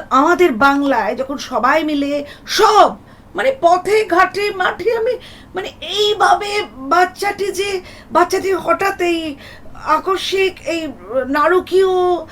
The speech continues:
একটা হত্যা লীলা হলো, তাতে সব বাচ্চারা, বাচ্চা বাচ্চা মেয়েরা, স্কুলের বাচ্চারা। আমার দুটি কন্যা, ওরা কোনোদিন এইসবের মধ্যে, এ, প্রোটেস্ট করে নানা রকম ভাবে, that's it।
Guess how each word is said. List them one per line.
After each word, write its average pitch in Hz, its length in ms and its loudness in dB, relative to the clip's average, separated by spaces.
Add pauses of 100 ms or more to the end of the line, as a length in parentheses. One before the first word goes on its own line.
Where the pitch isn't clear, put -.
(240)
একটা 320 220 -4
হত্যা 349 360 0
লীলা 359 280 4
হলো, 349 240 0
তাতে 359 260 -4
সব 370 420 -8
বাচ্চারা, 349 720 0 (1120)
বাচ্চা 359 360 2
বাচ্চা 554 300 0
মেয়েরা, 269 440 -2 (220)
স্কুলের 453 560 0
বাচ্চারা। 320 500 2 (840)
আমার 349 460 4
দুটি 339 220 -4
কন্যা, 247 580 -2 (960)
ওরা 381 160 2
কোনোদিন 370 520 -2 (200)
এইসবের 339 440 -6
মধ্যে, 311 320 -8
এ, 359 180 -2
প্রোটেস্ট 311 360 -4
করে 262 280 2
নানা 262 220 -4
রকম 240 220 -8
ভাবে, 233 320 0
that's 247 460 -2
it। 202 120 -12